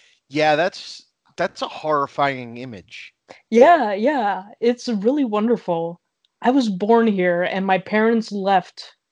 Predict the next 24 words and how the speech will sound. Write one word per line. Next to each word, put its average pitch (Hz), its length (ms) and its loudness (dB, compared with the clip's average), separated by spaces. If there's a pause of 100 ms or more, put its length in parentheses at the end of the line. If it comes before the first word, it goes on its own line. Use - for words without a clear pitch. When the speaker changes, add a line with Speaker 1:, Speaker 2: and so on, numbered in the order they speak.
(260)
Speaker 2:
when 190 720 -2
I 190 140 2
was, 185 200 -2
like, 185 280 -4
two, 165 600 -4 (400)
and 196 160 2
now 208 220 4
coming 208 380 -2
back 185 260 0
here, 180 200 -4
I 170 80 -10
can 190 200 -8
see 185 240 -10
why. - 500 -10 (1300)
Speaker 1:
Yeah. 127 440 -2 (1900)
Huh. 131 320 -12 (560)
Yeah, 156 120 0
I've 175 120 0
just 208 200 -14
been 185 160 -4
here 160 200 -8
my 147 140 -2
whole 123 220 -4
life. 107 400 -8